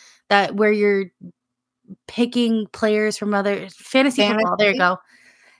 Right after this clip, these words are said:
Speaker 1: He gets volunteered into those sorts of things. He's, like, a total outrovert or extrovert, and
Speaker 2: So
Speaker 1: I'm, I'm an introvert, so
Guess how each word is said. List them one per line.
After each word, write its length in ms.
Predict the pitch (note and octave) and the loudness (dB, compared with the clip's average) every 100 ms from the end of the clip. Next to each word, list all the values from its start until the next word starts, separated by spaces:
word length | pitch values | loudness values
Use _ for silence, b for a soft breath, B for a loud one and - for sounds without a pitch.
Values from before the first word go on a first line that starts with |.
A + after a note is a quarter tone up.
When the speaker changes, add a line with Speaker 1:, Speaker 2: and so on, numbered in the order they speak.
| _ | _
Speaker 1:
He 160 | A3+ C4 | 0 2
gets 180 | D4 A3+ | 2 4
volunteered 600 | B3 B3 A#3+ A3 G#3+ G3 | 4 4 0 0 0 0
into 200 | F#3 F3+ | 0 0
those 500 | F3+ F3+ - - - | 2 0 -4 -10 -6
sorts 300 | - G3 - | -2 -2 -2
of 80 | - | -2
things. 220 | F#3 F3+ | -4 -4
He's, 320 | - F#4 G4+ | -2 0 2
like, 180 | F#4 G#3+ - G3 | 0 0 -4 -6
a 60 | |
total 300 | G3 G#3 F3+ | -4 -2 -2
outrovert 600 | D#3+ D#3+ E3 E3 E3 D#3+ - | -2 -4 -6 -6 -6 -6 -6
or 200 | E3+ E3+ _ _ | -8 -8 _ _
extrovert, 600 | - F3 - E3 D#3+ E2 - _ _ _ _ _ - | -4 -4 -4 -6 -4 -6 -10 _ _ _ _ _ -2
and 140 | F3 | 2
Speaker 2:
So 200 | F3+ G#3+ | 4 4
Speaker 1:
I'm, 340 | F#3+ G3 G#3+ G3+ | 4 4 4 2
I'm 200 | G3+ G3 | 2 2
an 60 | D#3+ | 2
introvert, 600 | E3 D#3 D#3 D#3 C#3 - | -2 -2 -2 -4 -4 -4
so 600 | - F3 E3 E3 F3 | 2 4 4 0 -4